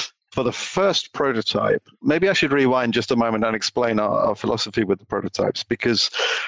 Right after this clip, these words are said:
for a major campaign such as A three fifty certification,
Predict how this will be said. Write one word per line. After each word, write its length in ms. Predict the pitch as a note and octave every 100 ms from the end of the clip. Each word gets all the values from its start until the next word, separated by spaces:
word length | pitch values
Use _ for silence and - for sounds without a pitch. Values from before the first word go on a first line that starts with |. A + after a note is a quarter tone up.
| -
for 140 | B2+
a 40 |
major 300 | B2+ C#3+ D3
campaign 580 | C#3+ - B2 A2 A#2+ G#2+
such 320 | G2+ A#2 G#2+ A#2
as 220 | G#2 -
A 120 | A#2 A2+
three 200 | - A2+
fifty 380 | - G#2+ -
certification, 920 | G2+ A2 - G#2 G2+ G#2 G2+ - G2